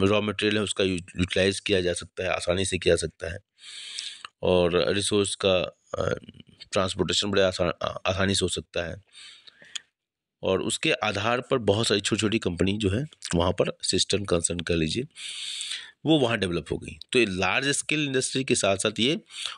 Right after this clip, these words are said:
वहाँ पर उनको एक सपोर्ट सिस्टम की तरह काम करती हैं। अ, ज-, हर बड़े लार्ज स्केल के साथ एक छोटे-छोटे बहुत सारे स्मॉल स्केल,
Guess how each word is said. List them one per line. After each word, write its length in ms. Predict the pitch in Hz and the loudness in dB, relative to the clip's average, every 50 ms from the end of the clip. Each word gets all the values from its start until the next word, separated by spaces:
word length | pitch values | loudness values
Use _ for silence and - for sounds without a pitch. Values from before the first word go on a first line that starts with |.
| - - | -4 0
वहाँ 160 | 101 110 117 | 0 2 2
पर 140 | 123 135 143 | 2 2 0
उनको 140 | 135 135 151 | 0 2 0
एक 100 | 147 - | 2 2
सपोर्ट 420 | - - 127 - - 147 160 160 | 2 0 0 4 4 6 6 6
सिस्टम 340 | - - - - - 107 104 | 4 2 0 0 0 -2 -2
की 80 | 95 92 | -2 -2
तरह 260 | - - 117 151 156 - - - - - _ | 0 2 0 0 0 -4 -12 -20 -20 -12 _
काम 200 | - 101 98 98 | 0 2 2 2
करती 340 | 90 - 87 82 - - 92 | 4 4 4 4 4 4 4
हैं। 160 | 95 98 131 - - - - - - - - - - - - | 4 4 2 -2 -10 -16 -14 -12 -12 -14 -14 -12 -10 -4 -2
अ, 240 | 90 85 82 80 - | 0 0 2 0 0
ज-, 140 | 90 95 98 | 0 0 0
हर 200 | 98 - 139 139 139 127 110 - - - - | 0 0 -2 -2 -2 -2 -4 -4 -4 -2 0
बड़े 400 | 113 110 113 113 117 113 - - - - - - | 2 2 4 2 2 2 0 -2 -4 -6 -4 0
लार्ज 300 | - 101 107 107 110 107 | 2 2 2 2 2 0
स्केल 260 | 101 - - 113 101 | -2 -2 -2 -2 -2
के 80 | 98 104 | -2 -2
साथ 260 | - 107 101 98 101 | 0 0 0 2 0
एक 140 | 92 82 - - - - - - - - | 0 0 -2 -6 -6 -6 -6 -8 -4 -2
छोटे-छोटे 340 | - 113 110 110 101 104 104 | 0 2 2 2 2 0 2
बहुत 220 | 95 98 104 95 | 2 4 4 4
सारे 260 | - 98 95 90 82 | 4 4 2 2 2
स्मॉल 260 | - - 95 92 90 | 0 2 2 4 4
स्केल, 320 | 90 - - 95 92 85 | 4 2 2 2 2 2